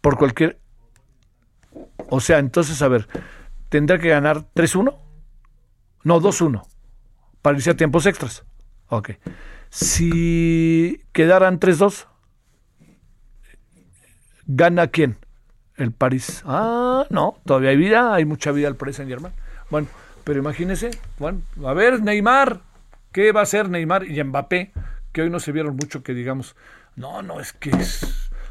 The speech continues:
ha de ser horroroso. A ver, ¿usted es futbolero? ¿Alguna vez echó un partido así medio oficial en la liga que usted jugaba o incluso en el fútbol rápido, fútbol siete o lo que fuera, en donde el rival de enfrente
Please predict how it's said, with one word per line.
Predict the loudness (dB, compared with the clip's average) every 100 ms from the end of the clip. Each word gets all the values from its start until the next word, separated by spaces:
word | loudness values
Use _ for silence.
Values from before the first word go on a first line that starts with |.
| -8
ha | -6
de | -4
ser | -2 -2
horroroso. | -2 -4 -8 -8 -10 -10 -8 -4
A |
ver, | -4 -6 -16 -18 -14
¿usted | -4 -2
es | -2
futbolero? | -4 -2 -2 -2 -4 -8 -18 -18 -20 -20 -20 -8
¿Alguna | -4 -2 -4 2 2
vez | 2 -6
echó | -6 -4 -2 -4 -8
un | -10 -2
partido | -2 -2 -6 -4 -4 -4 -8 -12
así | -16 -12 -10
medio | -8 -10
oficial | -10 -10 -4 -4 -4
en | -8
la | -12
liga | -10 -12
que | -14
usted | -16 -14
jugaba | -12 -4 0 2 0 -2
o | -4 -6 -10 -14 -10
incluso | -8 -6 -6 -6 -6 -8 -10 -14 -20 -20 -14
en | -10 -10
el | -8
fútbol | -8 -6 -6
rápido, | -4 -4 -4 -10 -12
fútbol | -12 -12 -12
siete | -10 -10 -10 -14
o |
lo | -16
que |
fuera, | -14 -14 -14 -18 -20 -20 -20 _
en | -8 -6
donde | -4 -4 -2
el | -2
rival | -2 0 0 -2
de | -6
enfrente | -8 -8 -8 -8 -10